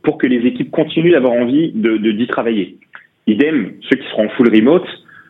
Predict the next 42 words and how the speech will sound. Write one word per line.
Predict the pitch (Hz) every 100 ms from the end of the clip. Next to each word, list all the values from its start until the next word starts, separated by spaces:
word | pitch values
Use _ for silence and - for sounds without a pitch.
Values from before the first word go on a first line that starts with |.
| _ -
à | 135
part | 147 139 131 -
quelques | - 135 - 131
cas | 147 127 123 - _ -
où, | 120 127 117
euh, | 95
vous | 95 101
êtes | 123
dans | 117 101
une | 104
entreprise | - 104 104 -
très | - 139
tech | 139 131 131 - - _ _ -
et | 113
où | 120
ça | -
va | -
être | -
particulièrement | - - - 113 117
valorisé, | 104 98 101 117 185
bah, | 113
le | 101
problème, | - 113 123 185 -
c'est | 135
que | -
ça |
risque | 127 180 -
aussi | 135 -
d'être | 147 135
clivant | - 123 160 190
et | 131
donc | 117 147 - - - _ -
de | 117
réduire | 123 143 156 180
en |
partie | - 139 - 170
les | 127
talents | 135 135 139
auxquels | - 127
vous | 113
aurez | 104
accès. | 104 - -